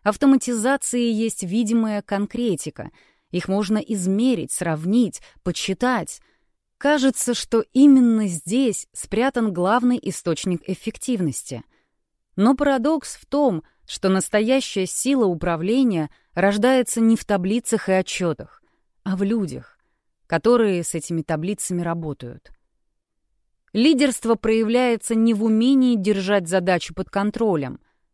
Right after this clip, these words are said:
а в способности направлять тех, кто эти задачи выполняет.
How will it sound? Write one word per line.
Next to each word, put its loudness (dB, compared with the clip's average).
а 0
в -2
способности 0
направлять -2
тех, -6
кто 2
эти 0
задачи 0
выполняет. -2